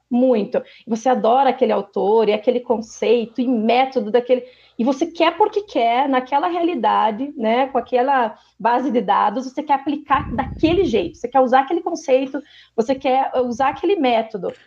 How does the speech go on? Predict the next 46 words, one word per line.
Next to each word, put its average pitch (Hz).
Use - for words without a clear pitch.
só -
que 339
às 392
vezes 370
aquilo 392
não 415
dá 302
certo, 196
não 339
é 349
o 466
caminho, 254
o 202
melhor 233
caminho. 208
E 311
então, 381
quando 403
a 453
gente -
fala 294
isso 254
da 247
pesquisa, 247
se 214
a 254
gente 392
colocar 339
isso 233
pra 262
escola, 226
né, 220
pro 262
ensino 233
médio, 247
quer -
dizer, 285
o 320
professor, 349
ele 392
às 339
vezes 330
vem 359
com 466
aquilo 381
tudo 339